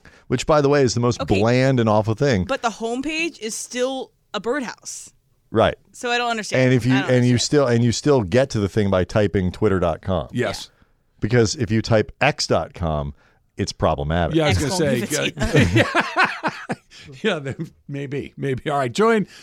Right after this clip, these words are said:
Speaker 3: the Fun and Games department at Hollywood Park Casino this Monday.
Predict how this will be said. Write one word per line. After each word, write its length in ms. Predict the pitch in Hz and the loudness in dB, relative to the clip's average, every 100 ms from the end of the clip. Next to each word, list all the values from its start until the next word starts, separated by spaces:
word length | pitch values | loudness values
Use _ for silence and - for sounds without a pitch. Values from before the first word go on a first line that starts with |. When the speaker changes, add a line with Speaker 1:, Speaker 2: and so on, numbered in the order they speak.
| - | -4
Speaker 3:
the 100 | 185 | 0
Fun 220 | 165 202 185 | 2 2 2
and 80 | |
Games 240 | 160 175 139 | 2 0 -2
department 400 | 120 165 156 139 | 0 2 2 0
at 40 | |
Hollywood 300 | 135 147 135 | 0 0 0
Park 200 | 151 143 | 0 0
Casino 340 | 131 - 139 123 | 0 0 0 0
this 300 | 127 247 190 | 2 2 0
Monday. 420 | 156 139 175 | -2 0 -2